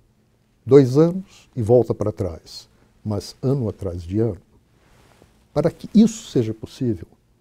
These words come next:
é preciso que se tenha muita coisa, mas uma que é absolutamente fundamental, que é o que eu chamaria de um sistema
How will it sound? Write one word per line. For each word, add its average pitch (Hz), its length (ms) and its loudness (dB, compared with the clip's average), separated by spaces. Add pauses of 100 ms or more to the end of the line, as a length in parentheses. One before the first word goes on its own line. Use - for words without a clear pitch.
(440)
é 165 80 4
preciso - 420 -6
que - 100 -18
se - 140 -10
tenha 160 240 -6
muita 165 260 -6
coisa, 95 480 -6 (400)
mas - 380 -6 (460)
uma 135 260 -4
que - 160 -10
é 117 40 -4
absolutamente 110 760 -8
fundamental, 101 680 -10 (680)
que - 100 0
é 113 60 8
o 117 80 4
que 120 360 0 (320)
eu 120 140 2
chamaria 113 720 -2
de 117 220 -6 (360)
um 117 140 -10
sistema 120 800 -6